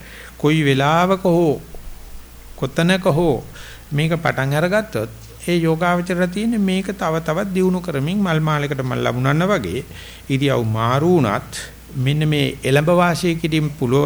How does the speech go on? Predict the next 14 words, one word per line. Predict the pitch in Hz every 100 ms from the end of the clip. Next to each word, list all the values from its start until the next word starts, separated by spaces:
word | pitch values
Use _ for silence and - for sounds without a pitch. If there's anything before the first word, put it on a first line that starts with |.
| 143
පුරුදු | 147 143 139
වෙනවා | 120 147 214
නම් | 131 107 - - - - - - - -
ඒකට | 135 156 180 175
තමයි | 160 160 165
මේ | 190
කමඨාන් | 165 135 107 123 -
දෙන්නේ. | - - - - -
ඒකට | 143 139 139
තමයි | 135 139
මේ | 131 147
කමඨාන් | 156 127 135 147
සුද්ධ | 156 185 160
කරන්නේ. | - -